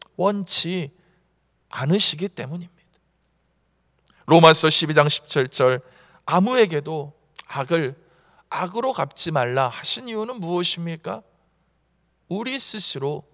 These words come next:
악을 더하기를 원치 않는 하나님의 마음이십니다. 여러분, 그렇다면 우리는 무엇을 해야겠습니까?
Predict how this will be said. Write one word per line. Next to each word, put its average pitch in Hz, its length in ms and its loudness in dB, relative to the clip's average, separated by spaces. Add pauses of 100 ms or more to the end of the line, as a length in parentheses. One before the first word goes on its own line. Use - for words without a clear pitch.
(200)
악을 127 500 -6 (420)
더하기를 120 800 -6 (120)
원치 185 680 -2 (340)
않는 160 640 0
하나님의 175 720 -2 (800)
마음이십니다. 156 680 -6 (1400)
여러분, 135 220 -4
그렇다면 131 600 -8 (640)
우리는 127 520 -6 (500)
무엇을 160 1000 0 (100)
해야겠습니까? 196 720 -4